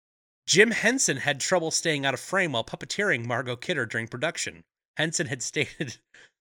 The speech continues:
that this was his worst puppeteering in his career, as Kidder's mouth just kind of did whatever it wanted to.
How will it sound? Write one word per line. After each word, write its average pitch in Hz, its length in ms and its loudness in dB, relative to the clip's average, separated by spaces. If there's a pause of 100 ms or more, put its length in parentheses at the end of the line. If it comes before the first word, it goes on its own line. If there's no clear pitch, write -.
(100)
that 117 120 -10
this 151 180 2
was 143 100 -2
his 120 180 -4
worst 135 300 0
puppeteering 127 640 0
in 107 100 -4
his 104 140 -4
career, 120 520 0
as 120 180 -6
Kidder's 156 280 -2
mouth 156 300 -2 (180)
just - 240 -2
kind 202 220 -2
of 139 120 -6
did 147 180 -2
whatever 139 360 -2
it 117 80 -6
wanted 113 400 -6
to. 95 260 -8